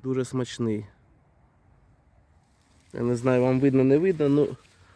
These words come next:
стараюсь показати ось з цього ракурсу.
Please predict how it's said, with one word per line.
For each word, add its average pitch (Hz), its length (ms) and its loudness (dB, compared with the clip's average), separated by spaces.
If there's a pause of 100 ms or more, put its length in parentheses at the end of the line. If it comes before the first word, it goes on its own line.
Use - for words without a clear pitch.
(100)
стараюсь 135 400 2
показати 143 560 0 (640)
ось 120 160 -6
з 123 120 -4
цього 117 420 -2
ракурсу. 117 580 -8